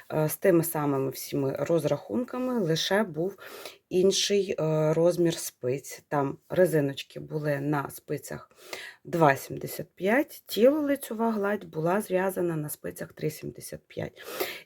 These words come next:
І ви бачите, що ця маніжка вийшла, ну, значно більша, як на мене, але і та попередня сидить,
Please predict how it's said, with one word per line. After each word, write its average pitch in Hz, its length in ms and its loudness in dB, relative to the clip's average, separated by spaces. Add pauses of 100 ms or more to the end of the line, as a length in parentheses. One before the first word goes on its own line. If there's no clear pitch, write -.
І 180 260 6
ви 170 180 8
бачите, 151 520 0
що - 240 -12 (140)
ця 156 220 0
маніжка 156 640 -6
вийшла, 175 500 -2
ну, 165 220 2
значно 151 680 0 (340)
більша, 165 560 2
як 151 300 0
на 170 120 4
мене, 143 340 2
але 180 260 6
і 196 160 0
та 139 220 0
попередня 160 680 -2
сидить, 165 640 2